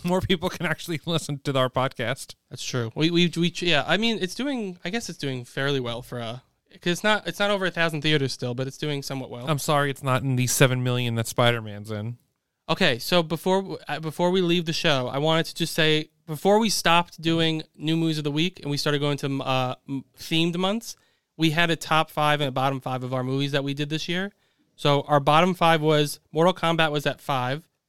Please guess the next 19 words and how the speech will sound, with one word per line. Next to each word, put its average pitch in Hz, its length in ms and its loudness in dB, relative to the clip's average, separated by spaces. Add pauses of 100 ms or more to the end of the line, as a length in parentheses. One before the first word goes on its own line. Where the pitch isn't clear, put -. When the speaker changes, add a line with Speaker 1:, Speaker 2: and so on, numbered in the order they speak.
(840)
Speaker 2:
Why 156 160 2
are 170 40 6
you 180 100 4
looking 160 200 -2
at - 20 -8
me 110 60 -8
like 117 120 -10
that? - 200 -12 (460)
Speaker 1:
I'm 156 520 0 (160)
trying 160 180 0
to 156 100 -6
figure 147 300 -4
out 139 80 0
what 135 120 -2
you're 135 100 -4
doing. 123 280 -4 (560)
Like, 143 200 -4
ratings-wise? 160 680 -2 (240)
Speaker 2:
Uh, 175 80 0